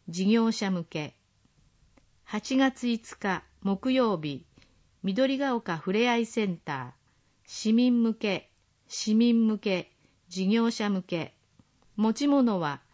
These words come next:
いずれもスマートフォン。申し込みはいずれも各回前日までに市役所産業観光課へ電話で申し込み。表終わります。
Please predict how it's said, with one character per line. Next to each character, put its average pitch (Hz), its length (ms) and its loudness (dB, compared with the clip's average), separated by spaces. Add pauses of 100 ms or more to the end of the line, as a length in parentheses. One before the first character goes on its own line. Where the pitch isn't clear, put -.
(120)
い 196 120 -2
ず 240 140 0
れ 269 100 4
も 240 140 2
ス 233 140 -4
マ 226 220 2
ー - 20 -2
ト 208 160 -6
フ 165 120 -8
ォ 151 40 -6
ン。 147 240 -12 (1400)
申 254 280 4
し - 120 -8
込 247 160 -2
み 226 160 2
は 185 260 -2 (320)
い 214 140 -4
ず 226 180 -4
れ 226 120 4
も 202 280 -2 (220)
各 - 300 -6
回 190 280 -2
前 226 180 2
日 240 320 -2
ま 214 140 0
で 180 140 -2
に 143 260 -6 (200)
市 - 220 -6
役 262 200 -2
所 175 220 -4
産 247 320 0
業 247 180 2
観 240 240 -2
光 226 260 -2
課 196 160 -4
へ 170 240 -6 (220)
電 233 260 2
話 254 140 0
で 220 100 0
申 202 220 0
し - 140 -12
込 170 140 -8
み。 151 220 -8 (1600)
表 - 160 0
終 269 360 2
わ 214 100 0
り 208 120 0
ま 185 180 -2
す。 - 320 -18